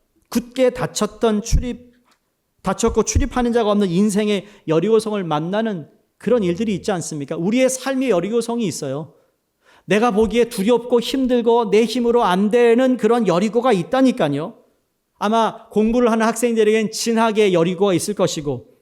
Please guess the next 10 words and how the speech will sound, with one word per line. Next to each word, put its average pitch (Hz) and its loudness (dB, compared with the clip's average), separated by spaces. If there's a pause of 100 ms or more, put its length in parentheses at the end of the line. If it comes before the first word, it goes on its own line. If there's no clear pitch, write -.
(480)
또 233 4
취업, 254 -2
취업의 240 0
여리고가 202 2
있을 202 0
것이고, 156 -4 (500)
결혼이라는 247 2
여리고가 220 2
있을 262 -2
것이고, 180 -2